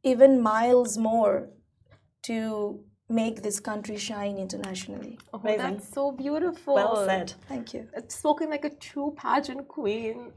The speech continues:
Speaker 1: But it's from the heart. <laughs>
Speaker 2: It really did sound like it's from the heart. It's beautiful to hear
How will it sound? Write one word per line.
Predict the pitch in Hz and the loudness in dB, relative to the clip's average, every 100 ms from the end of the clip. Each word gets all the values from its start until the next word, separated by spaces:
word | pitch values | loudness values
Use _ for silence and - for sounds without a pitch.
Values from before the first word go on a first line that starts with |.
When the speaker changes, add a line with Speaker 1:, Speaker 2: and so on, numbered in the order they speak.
| 294 226 | -4 0
Speaker 1:
But | 240 | 2
it's | - 240 | 2 6
from | 302 285 294 | 8 8 8
the | 285 | 4
heart. | 233 196 196 - | 4 4 2 -4
<laughs> | 240 190 311 - 294 | -4 0 0 0 -2
Speaker 2:
It | 233 | 0
really | 226 233 | -2 -2
did | 208 202 - | -2 -2 -2
sound | 175 180 | -4 -4
like | 180 | -10
it's | 185 - | -10 -12
from | 175 | -10
the | 196 196 | -8 -4
heart. | 190 | -4
It's | 202 | -6
beautiful | 208 254 294 254 | -6 -6 -4 -6
to | 240 | -4
hear | 208 | -2